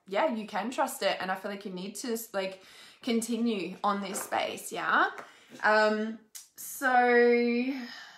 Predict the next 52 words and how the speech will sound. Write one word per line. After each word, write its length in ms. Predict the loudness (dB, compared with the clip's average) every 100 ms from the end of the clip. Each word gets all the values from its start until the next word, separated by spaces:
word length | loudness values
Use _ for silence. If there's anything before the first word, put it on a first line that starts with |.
| -20 -20 _ _ _ _ _ _ _ _ _ _ -6
yeah, 600 | 2 6 6 6 2 0
I'm 120 | 0 2
wondering 340 | 2 0 -2
if 120 | -2
that 220 | -2 0
makes 240 | -2 -8 -8
sense 400 | -8 -8 -10 -18 -20 -20 _ _ _ -20
for 260 | -6 -4
you 260 | -4 -6 -8 -4
there, 420 | -2 -2 -4 -8
and 100 | -10
I'm 100 | -10
curious, 380 | -10 -6 -6 -6
I 60 | -10
just 160 | -8
feel 100 | -4
like 140 | -4 -4
there's 180 | -8 -10
something 280 | -12 -6
else, 260 | -4 -4 -4
like, 260 | -6 -6 -16 _ _ -4
yeah, 160 | -2
if 120 | -2
you 60 | -8
can 140 | -10
just 120 | -6 -4
let 140 | -4
me 100 | -2
know, 520 | -2 0 0 -2 -6 -10 -18 _ -20 _ _ _ _ _ -2
like, 200 | -2 0
have 220 | 0 0
you 80 | -2
been 180 | -2
questioning 520 | -2 -2 -4 -6 -4 0
it, 140 | 0 -2
and 120 | -6
have 160 | -6 -6
you 80 |
been 200 | -4 -2
doubting 340 | 0 2 0 -2
it? 200 | -4 -6
'Cause 160 | -6
I'm 140 | -4 -2
like, 300 | -4 -4 -8
"Can 180 | -10 -8
you 80 |
not?" 500 | -6 -4 0 0 -2
'Cause 160 | -6 -4
I 60 | -4
just 240 | -4 -4
feel 140 | -2 0
like 340 | 0 -2